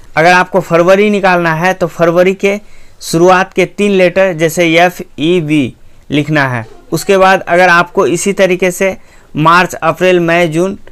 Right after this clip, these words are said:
जुलाई ये सब का निकालना है तो शुरुआत के तीन लेटर को जो है आपको टाइप करना है। जैसे कि हमें अगस्त का निकालना है तो हमें अगस्त का शुरुआती तीन लेटर टाइप कर देना है, जैसे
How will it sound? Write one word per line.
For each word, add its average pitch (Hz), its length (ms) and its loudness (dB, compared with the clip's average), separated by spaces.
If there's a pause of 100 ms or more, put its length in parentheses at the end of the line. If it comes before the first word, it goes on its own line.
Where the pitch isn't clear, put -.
(120)
जुलाई 156 320 2
ये 160 120 -2
सब 180 180 -2
का 185 120 0
निकालना 160 460 0
है 175 120 -2
तो 180 300 -4 (440)
शुरुआत 180 520 2
के 190 140 0
तीन 185 200 -2
लेटर 170 340 2
को 170 140 -4
जो 156 140 -2
है 156 60 -2
आपको 156 400 -4 (420)
टाइप 139 280 0
करना 127 260 -2
है। 127 160 -8
जैसे 160 400 0
कि 214 140 0
हमें 202 220 2
अगस्त 180 420 0
का 196 100 2
निकालना 139 460 0
है 123 140 -6 (320)
तो 160 80 2
हमें 185 340 2 (140)
अगस्त 175 380 2
का 196 100 2
शुरुआती 175 560 2
तीन 185 240 -2
लेटर 185 380 2 (220)
टाइप 156 280 0
कर 151 140 2
देना 127 300 -4
है, 120 80 -4
जैसे 151 360 -2